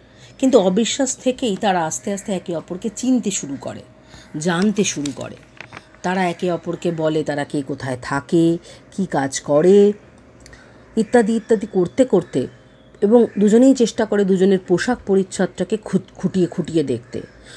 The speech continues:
ছোটোখাটো কথায় একে অপরের প্রতি সন্দেহ আরও বেশি করে বাড়িয়ে তুলতে।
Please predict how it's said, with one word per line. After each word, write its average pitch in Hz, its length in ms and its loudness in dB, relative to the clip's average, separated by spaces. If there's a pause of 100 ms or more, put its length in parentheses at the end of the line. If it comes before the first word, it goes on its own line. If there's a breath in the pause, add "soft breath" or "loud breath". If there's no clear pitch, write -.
(120)
ছোটোখাটো 220 600 0
কথায় 185 480 2
একে 180 200 0
অপরের 175 320 0
প্রতি 180 200 -8
সন্দেহ 170 500 2
আরও 165 260 6
বেশি 208 240 2
করে 170 260 0 (280)
বাড়িয়ে 143 380 0
তুলতে। 120 380 -8